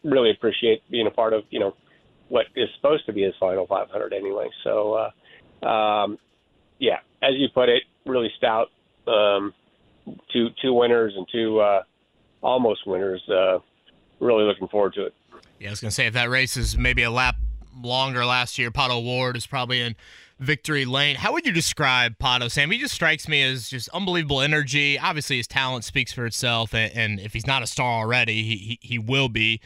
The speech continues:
Speaker 2: How would you describe Pato?
Speaker 1: Yeah, I mean, you said it. What you see is what you get, right? He's, uh, uh, sometimes we say twenty-three going on fifteen, and, uh, <laughs> um, no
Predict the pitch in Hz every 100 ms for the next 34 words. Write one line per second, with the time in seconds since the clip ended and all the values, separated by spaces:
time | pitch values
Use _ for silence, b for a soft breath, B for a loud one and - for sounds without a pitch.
0 | b b b - 226 226 139 - - 117
1 | 110 113 107 98 98 _ _ _ _ _
2 | _ _ _ _ _ _ _ _ _ _
3 | _ _ 160 180 143 123 120 - _ b
4 | b _ _ 139 151 147 87 131 127 127
5 | - 139 117 120 131 107 95 - - 117
6 | 123 - 120 113 101 107 110 107 101 -
7 | _ b _ _ _ - 95 95 95 95
8 | 92 _ _ _ _ 123 113 110 104 98
9 | 110 - 117 107 110 107 104 107 104 -
10 | 113 - 113 110 110 107 98 95 101 98
11 | - _ 233 175 _ - - 107 104 101
12 | 101 - - 127 131